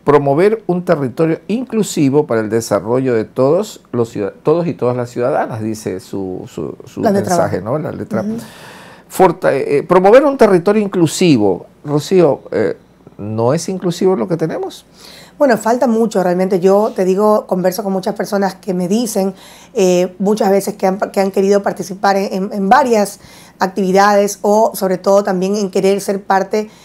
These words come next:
Speaker 2: eh, de trabajar en la alcaldía como tal o tener algún contrato, pero por méritos, ¿no verdad? Y lo que se especula, lo que se dice es que siempre son los mismos, el círculo de siempre, la misma argolla.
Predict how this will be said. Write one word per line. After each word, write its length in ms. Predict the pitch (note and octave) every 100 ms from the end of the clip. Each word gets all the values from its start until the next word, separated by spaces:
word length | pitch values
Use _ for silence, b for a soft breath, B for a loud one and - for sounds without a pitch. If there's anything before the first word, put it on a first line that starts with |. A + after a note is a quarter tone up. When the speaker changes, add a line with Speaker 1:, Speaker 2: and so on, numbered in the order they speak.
| B -
Speaker 2:
eh, 300 | F#3 F3+ - -
de 120 | G3+
trabajar 640 | G3+ E3 - G3 G3 G3+ G3+ B B -
en 280 | F3 F3 E3+
la 60 |
alcaldía 380 | F3 F3 F3 F#3+
como 200 | G3 F#3
tal 220 | G3 G#3 G#3+
o 100 | G3+
tener 260 | F#3+ F#3+
algún 260 | G3 F#3+ A3
contrato, 640 | A#3 G#3+ G#3+ F#3+ F3+ B3 B3
pero 180 | G3 F#3
por 180 | F#3+
méritos, 540 | G3 C#4 G#3+ F#3+ A3 G#3+ B B -
¿no 60 | F#3+
verdad? 320 | F#3+ G3+ G3+
Y 200 | G#3+ G#3+
lo 120 | G#3+ G3+
que 100 | F#3+
se 80 |
especula, 420 | F#3 G3 G#3 A3 G#3+
lo 120 | G3
que 100 | F3+
se 100 | F#3
dice 240 | G3 G3
es 60 | F#3+
que 120 | G#3
siempre 320 | - F#3+ G3+
son 300 | - G3 G#3 G#3+
los 200 | F#3 E3
mismos, 480 | G3+ A3 G#3+ G3+ A3+
el 200 | A3 F3+
círculo 380 | A3 G#3+ G#3
de 80 | G3
siempre, 340 | F#3+ G#3 G3+ G3
la 100 | F#3
misma 220 | G3 G#3
argolla. 480 | F#3+ G3 G3 G3